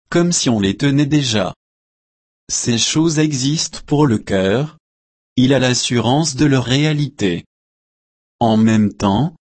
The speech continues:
elle est une démonstration intérieure des choses que l'on ne voit pas, une conviction intime de leur existence.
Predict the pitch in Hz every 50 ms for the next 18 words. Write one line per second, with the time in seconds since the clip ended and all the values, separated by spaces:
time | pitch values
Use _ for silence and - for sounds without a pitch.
0 | _ _ _ 127 127 127 135 147 170 156 160 - 131 120 110 101 110 117 123 131
1 | 135 127 - - - 143 143 135 - - - 120 113 113 107 - - 113 98 104
2 | 95 98 98 98 107 127 147 143 147 147 147 143 - - 127 135 151 156 156 -
3 | - 131 113 110 107 104 104 104 98 92 98 104 101 92 - 107 104 101 110 135
4 | 156 - _ _ _ 123 110 113 110 101 - 135 147 151 139 120 - - - -
5 | - 123 110 113 104 98 - - - 165 175 170 165 151 151 143 135 127 110 139
6 | 160 156 143 127 123 135 127 - - - - 104 95 85 82 80 87 - - -
7 | -